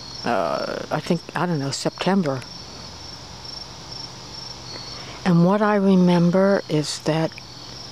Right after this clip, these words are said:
it just felt good to be outdoors. <laughs> Um, nothing happened, but I remember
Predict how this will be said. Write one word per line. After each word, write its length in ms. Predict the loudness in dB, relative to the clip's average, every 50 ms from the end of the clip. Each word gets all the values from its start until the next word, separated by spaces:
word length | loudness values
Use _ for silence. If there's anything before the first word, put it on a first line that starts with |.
| -16 -16 -16 -16 -16 -16 -16 -16 -16 -16 -16 -16 -16 -14 -14 -14 -14 -14 -14 -16 -16 -16 -16 -14 -14 -14 -14 -14 -14 -16 -16 -16 -16 -10 -4 -2
it 100 | -2 0 2
just 260 | 2 2 2 0 -2
felt 280 | 0 0 0 0 0 2
good 220 | 2 2 2 2
to 60 | 0 0
be 180 | 2 4 4
outdoors. 720 | 4 2 0 0 2 2 4 4 4 4 4 2 0 0 -2 -2 -2 -4 -6 -14 -6 0 2
<laughs> 160 | 2 2 2 -2 -6 -20 -18 -16 -14 -12 -12 -12 -12 -14 -14 -14 -12 -10 -6 -2
Um, 580 | 0 2 2 2 2 2 2 2 2 0 0 -4 -8 -14 -16 -16 -16 -16 -16 -16 -16 -16 -18 -18 -16 -14 -12 -12 -6 0 2
nothing 340 | 2 2 2 4 4 4 6
happened, 580 | 6 4 4 2 2 2 4 4 4 2 2 -2 -12 -16 -16 -16 -16 -16 -16 -16 -14 -14 -14 -14 -8 -2 0
but 160 | 0 0 0 0 2
I 160 | 2 4 4
remember 840 | 4 4 4 6 8 8 8 8 8 8 6 6 4 2 -2 -4 -8